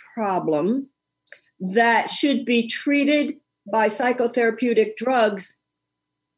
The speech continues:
even when there are very serious things to think about. Number one, uh, for it is, it is a black box, uh, uh, warning on those drugs that, um,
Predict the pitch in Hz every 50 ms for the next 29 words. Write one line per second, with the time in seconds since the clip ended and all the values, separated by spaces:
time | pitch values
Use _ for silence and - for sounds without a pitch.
0 | _ _ - 269 302 339 359 320 330 320 294 277 262 262 254 247 247 240 240 233
1 | 226 240 233 233 - _ _ _ _ _ _ _ _ _ _ _ _ _ _ _
2 | 190 202 240 254 247 220 196 226 226 226 262 269 254 233 240 - 262 247 233 226
3 | 220 220 - 220 214 208 202 - - 247 247 - 311 285 285 277 202 202 170 143
4 | 147 - - 120 117 180 202 180 180 190 190 175 190 214 214 226 262 311 339 -
5 | - _ _ _ _ _ _ - 202 190 190 202 202 - - 226 202 196 185 -
6 | - 190 196 190 202 196 180 - 214 202 - - - 196 175 147 151 185 185 180
7 | 185 185 180 180 175 180 180 - - 180 190 202 208 220 - - - 214 208 208
8 | 202 - - - - - - - 202 190 185 180 175 175 170 175 175 - _ _
9 | _ _ _ _ - 202 190 170 170 175 170 - - 185 190 208 208 214 220 233
10 | 240 233 240 - - 208 202 220 233 220 220 208 208 202 - - 202 202 196 208
11 | 240 254 240 - - - 190 180 175 175 - 190 196 180 185 175